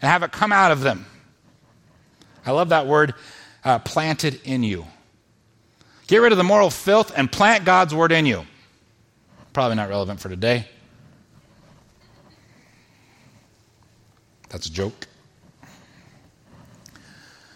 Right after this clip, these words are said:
Here comes the next punch. Do not merely listen to the word and so deceive yourselves. If you're just here today and you're hearing God's word,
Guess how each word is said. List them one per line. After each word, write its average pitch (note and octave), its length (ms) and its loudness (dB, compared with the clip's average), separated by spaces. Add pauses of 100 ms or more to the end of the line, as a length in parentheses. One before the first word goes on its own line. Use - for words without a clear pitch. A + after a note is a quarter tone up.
(1700)
Here A2+ 100 -6
comes A#2+ 180 -2
the A#2 60 -4
next C3+ 200 0
punch. C#3 300 0
Do C#3+ 140 -2
not B3 240 2
merely A#3 380 4
listen E3 380 0
to D#3+ 120 0
the C3 100 0
word A2+ 360 0 (1800)
and C#3 140 0
so F3+ 220 0
deceive D3+ 400 -2
yourselves. A2 720 -2 (720)
If B2 160 -6
you're B3+ 160 2
just B3+ 240 0
here G#3+ 220 4
today F3+ 420 2
and D#3+ 120 -4
you're F3+ 140 0
hearing F3 400 2
God's E3 300 2
word, D#3+ 340 0